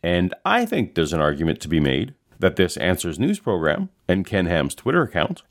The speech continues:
and entire social media presence is nothing but virtue signaling. I think they regularly,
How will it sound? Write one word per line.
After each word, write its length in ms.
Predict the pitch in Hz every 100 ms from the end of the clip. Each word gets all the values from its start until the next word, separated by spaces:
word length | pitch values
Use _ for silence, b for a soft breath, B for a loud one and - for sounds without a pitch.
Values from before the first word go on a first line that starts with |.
| -
and 180 | 104 101
entire 480 | 101 - 113 117 113
social 420 | - 113 113 101
media 300 | 131 254 165
presence 580 | - 71 165 165 - - _ -
is 260 | 110 120
nothing 600 | 120 127 131 190 185 117
but 120 | 104 120
virtue 380 | 156 185 107
signaling. 440 | 87 78 - - - _ _ _ -
I 140 | 80
think 260 | - 87 -
they 160 | 87
regularly, 840 | 78 67 69 123 139 87 80 165